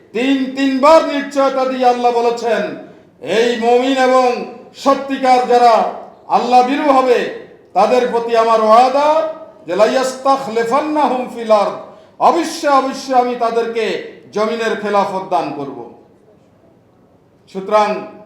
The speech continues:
আমরা যদি আজকে সেই জায়গায় না যাই, তাহলে দফার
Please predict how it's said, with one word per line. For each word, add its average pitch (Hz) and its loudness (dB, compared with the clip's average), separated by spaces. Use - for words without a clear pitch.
আমরা 208 0
যদি 208 -2
আজকে 202 -2
সেই 233 -4
জায়গায় 233 4
না 285 4
যাই, 254 4
তাহলে 220 0
দফার 220 6